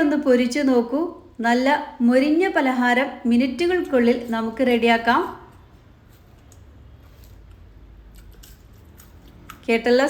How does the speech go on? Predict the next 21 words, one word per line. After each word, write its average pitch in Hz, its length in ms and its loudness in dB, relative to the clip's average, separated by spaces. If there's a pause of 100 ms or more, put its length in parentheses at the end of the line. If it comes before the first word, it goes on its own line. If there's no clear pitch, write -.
സൗണ്ട്? 254 380 0 (320)
നല്ല 240 420 -2 (140)
ക്രിസ്പിയാണ് 262 640 0
കേട്ടോ. 233 200 -2 (260)
ദിവസങ്ങളോളം 247 880 0 (180)
ഇതുപോലെ 254 520 2 (220)
നല്ല 262 360 0 (100)
ക്രിസ്പി 254 420 -4
ആയിട്ട് 247 200 0
തന്നെ 233 200 2
ഇരിക്കും. 233 280 -2 (640)
അപ്പോൾ 233 200 0
അതിന് 254 260 2
വേണ്ടിയിട്ട് 247 460 2 (320)
നമ്മുടെ 220 260 -2 (100)
മലപ്പുറം 240 500 0
ഭാഷയിൽ 254 300 0 (120)
പറയുകയാണെങ്കിൽ 240 540 2 (180)
നമ്മളവിടെ 247 480 -2 (100)
ചക്കരക്കിഴങ്ങ് 254 680 -2
എന്നാട്ടോ 226 260 0